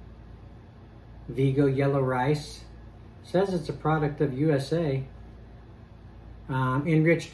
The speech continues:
the ingredients is enriched rice, um, uh, dehydrated vegetables. Um, the,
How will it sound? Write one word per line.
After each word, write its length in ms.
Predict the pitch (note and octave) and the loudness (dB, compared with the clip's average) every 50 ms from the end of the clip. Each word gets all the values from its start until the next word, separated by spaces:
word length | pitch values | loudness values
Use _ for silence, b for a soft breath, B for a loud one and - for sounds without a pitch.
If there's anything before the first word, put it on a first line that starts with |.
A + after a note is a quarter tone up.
| - - - | -18 -14 -6
the 220 | D#3 C3+ C3+ B2+ | 0 2 4 4
ingredients 440 | B2+ B2 B2 C#3 D#3 E3 D#3 C#3+ - | 4 2 4 4 4 4 4 2 2
is 140 | C#3 A#2+ - | -2 -2 -2
enriched 600 | D#3 E3+ D#3+ D#3 D3 D3+ D#3+ D3 - - - - - - - | -2 0 2 2 4 4 4 2 2 -4 -10 -14 -16 -10 -8
rice, 680 | E3 C3+ C3 B2+ B2+ C3 D#3+ F3 D#3 - - - - - - - - - - - - - - - - - - - - - - - - - - - - | -6 -4 -2 -2 0 0 0 0 0 -4 -10 -12 -14 -16 -18 -20 -20 -20 -20 -20 -20 -18 -18 -18 -18 -18 -20 -20 -20 -20 -20 -20 -20 -20 -20 -14 -12
um, 840 | - A#2+ A#2+ B2 B2 B2 B2 A#2+ A#2 A#2 A#2 A2+ A2+ A2+ A2+ A2+ - - - - - - | -8 -6 -6 -6 -4 -4 -6 -6 -6 -4 -4 -4 -4 -4 -4 -6 -8 -12 -16 -18 -14 -12
uh, 760 | C3 C3 B2+ B2 B2 B2 B2 A#2+ A#2+ A#2+ B2 B2 - - B2+ B2 A#2+ A#2+ - - - - - - - - - - - - - - - | -10 -10 -10 -10 -12 -12 -12 -12 -14 -14 -16 -16 -14 -12 -10 -10 -10 -12 -14 -16 -18 -20 -20 -20 -20 -20 -20 -20 -20 -20 -20 -18 -6
dehydrated 640 | - C#3 - C#3+ D#3+ D#3+ D3+ C#3 D3 D3 C#3+ C3 C3 | -4 -4 0 2 4 4 6 6 8 6 6 6 4
vegetables. 720 | C#3+ C#3+ D3 D3 - - C#3+ C#3+ D3 C#3+ D3 D3 - - - - - - - - - - - - - - - - - - - - - F#3+ | 2 2 2 0 -2 -2 0 0 2 2 2 0 -2 -8 -14 -16 -18 -18 -18 -20 -20 -20 -20 -20 -20 -20 -20 -20 -20 -20 -20 -18 -10 -6
Um, 500 | C#3+ B2+ C3 C3 B2+ B2+ C#3 D3 D3 - - - - D#3+ C3+ A#2+ | -4 -2 0 0 0 0 0 -2 -2 -6 -12 -14 -10 -10 -8 -4
the, 140 | B2 C3+ | -4 -4